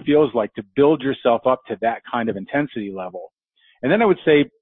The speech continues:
and, and then from there, flip the switch and just unleash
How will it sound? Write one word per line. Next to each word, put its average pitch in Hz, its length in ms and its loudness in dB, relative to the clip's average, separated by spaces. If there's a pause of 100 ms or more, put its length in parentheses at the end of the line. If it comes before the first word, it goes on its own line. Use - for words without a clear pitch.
(180)
and, 143 120 -2
and 170 180 -2
then 170 260 0
from 139 160 0
there, 135 360 6 (280)
flip 175 200 0
the 170 80 2 (140)
switch 135 240 2 (240)
and 131 200 -2
just 135 180 0 (340)
unleash 135 460 0